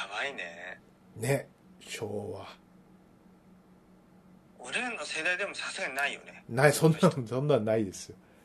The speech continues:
Speaker 1: お茶組とか楽だな、いいなと思うよね、でも。
Speaker 2: <laughs>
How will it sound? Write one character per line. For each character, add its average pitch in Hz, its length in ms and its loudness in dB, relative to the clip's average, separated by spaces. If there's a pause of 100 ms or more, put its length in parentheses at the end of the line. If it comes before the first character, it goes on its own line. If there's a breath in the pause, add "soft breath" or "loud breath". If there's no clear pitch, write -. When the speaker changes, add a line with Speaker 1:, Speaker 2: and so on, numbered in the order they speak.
Speaker 1:
お - 120 -16
茶 220 180 -6
組 233 220 -6
と 226 100 -8
か 202 100 -4
楽 175 280 -4
だ 196 120 -2
な、 180 140 -2
い 185 80 -4
い 202 60 -6
な 170 120 -2
と - 100 -10
思 117 120 -12
う - 60 -12
よ - 80 -14
ね、 - 100 -18
で - 80 -16
も。 - 80 -18
Speaker 2:
<laughs> 247 1600 10